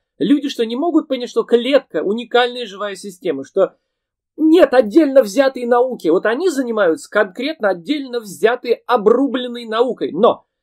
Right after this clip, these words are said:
смесь физики, биологии, так сказать, там, химии и других направлений, так сказать, и биологических разных наук, таких как экология, это отдельная фундаментальная биологическая наука, и прочих, биофизика, биохимия,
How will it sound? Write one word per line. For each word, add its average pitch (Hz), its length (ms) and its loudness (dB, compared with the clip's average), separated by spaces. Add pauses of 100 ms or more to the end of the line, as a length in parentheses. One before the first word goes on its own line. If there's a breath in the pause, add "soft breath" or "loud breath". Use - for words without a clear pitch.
(120)
смесь 247 600 -4 (240)
физики, 202 460 -8
биологии, 202 1080 -6
так 185 100 -12
сказать, - 320 -6
там, 190 180 -2
химии 233 580 -8 (240)
и 240 160 -6
других 233 680 -4
направлений, 190 880 -4 (180)
так 156 120 -4
сказать, - 280 -4
и 190 160 -10
биологических 185 760 -4
разных 190 500 0
наук, 180 280 -2
таких 170 280 -6
как 147 200 -6
экология, 170 880 0
это 175 200 -2
отдельная 175 460 -2
фундаментальная 156 720 -4
биологическая 147 540 -6
наука, 147 200 -6
и 240 320 -10 (160)
прочих, 196 460 2
биофизика, 180 760 -2
биохимия, 226 840 -2